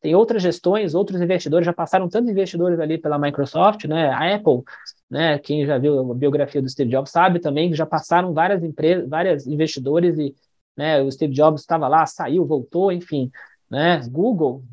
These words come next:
mesma coisa, né? Os fundadores estão lá há tanto tempo, mas teve, né, abertura de capital, teve investidores, né? Né? E aí tem empresas de capital fechado também, que às vezes, né, é comprada por uma empresa, aí vendida pra outra, depois comprada por outra, depois abre capital, aí fecha capital,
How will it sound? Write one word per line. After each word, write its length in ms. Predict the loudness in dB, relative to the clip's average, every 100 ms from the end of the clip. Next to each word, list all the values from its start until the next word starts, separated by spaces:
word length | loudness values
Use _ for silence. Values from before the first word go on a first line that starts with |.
| -4
mesma 280 | 0 2 0
coisa, 360 | 0 0 2 -2
né? 80 |
Os 120 | -6 -4
fundadores 360 | 0 4 2
estão 140 | 0 0
lá 140 | 0
há 40 |
tanto 220 | -2 -6 -2
tempo, 160 | 0
mas 140 | 0 -4
teve, 380 | -2 0 0
né, 140 | -2 -2
abertura 360 | -2 -2 -2
de 80 | -2
capital, 500 | -4 -6 -2 2 2
teve 180 | 0 -2
investidores, 760 | 0 0 -2 -2 0 0 -2 -4
né? 200 | -4 -4 -10 _ -20 -20 _ _
Né? 140 | -6 -6 -4
E 40 | -2
aí 80 |
tem 140 | 0 0
empresas 400 | 2 2 2 -2
de 80 | -2
capital 320 | -2 0 -2
fechado 380 | -2 0 0 0
também, 340 | 0 0 -2
que 160 | 0 0
às 80 |
vezes, 260 | 2 2 0
né, 380 | -2 -2 -2 0
é 220 | 0 -2 -8 _ _
comprada 460 | -4 -2 0 0 0
por 120 | 0
uma 80 | -2
empresa, 480 | -2 2 2 2 -2
aí 80 |
vendida 380 | -2 -2 0 -2
pra 160 | -2 0
outra, 280 | 2 2 -2
depois 220 | -6 -4
comprada 440 | -4 -2 0 0
por 200 | -2 -2
outra, 400 | 2 2 2 -6
depois 240 | -4 0 2
abre 180 | 0
capital, 380 | -2 -6 -2 0
aí 100 | 0
fecha 280 | 0 -2 -2
capital, 560 | -4 -4 -2 0 2